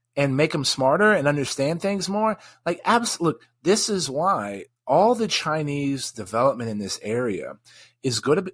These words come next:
ultimately be controlled by the state. Uh, there are no large language models that are being developed in the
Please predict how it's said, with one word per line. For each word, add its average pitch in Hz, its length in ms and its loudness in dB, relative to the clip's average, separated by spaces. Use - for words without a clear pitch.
ultimately 147 520 0
be 120 120 -2
controlled 107 560 0
by 95 120 2
the 87 80 -6
state. - 600 -4
Uh, 131 60 -10
there 254 220 0
are 202 300 2
no 120 640 0
large 135 600 4
language 123 600 -4
models 120 720 0
that 123 180 -4
are 117 60 -2
being 123 340 -6
developed 117 840 -2
in 135 200 0
the 120 220 0